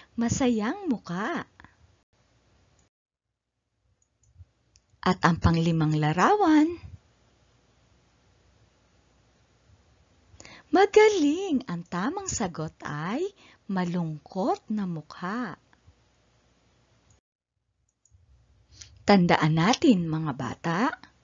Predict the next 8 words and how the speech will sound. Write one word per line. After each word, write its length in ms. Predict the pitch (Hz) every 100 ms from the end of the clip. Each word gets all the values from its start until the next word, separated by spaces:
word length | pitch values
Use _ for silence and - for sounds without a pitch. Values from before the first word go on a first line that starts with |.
| _ _ _ _ _ - - - -
ang 200 | 185 175
paggalang 960 | 190 170 - 190 311 392 240 165 180 - _ -
at 120 | 185 -
pagtanggap 920 | 185 - 185 180 151 143 202 311 -
sa 160 | - 180
pagkakaiba-iba 1700 | - 156 127 156 - - 226 427 302 214 175 147 147 143 139 151 - - - _ _ _ 190
ng 400 | 196 214 294 359 302
paniniwala 960 | 294 254 214 165 139 156 262 208 143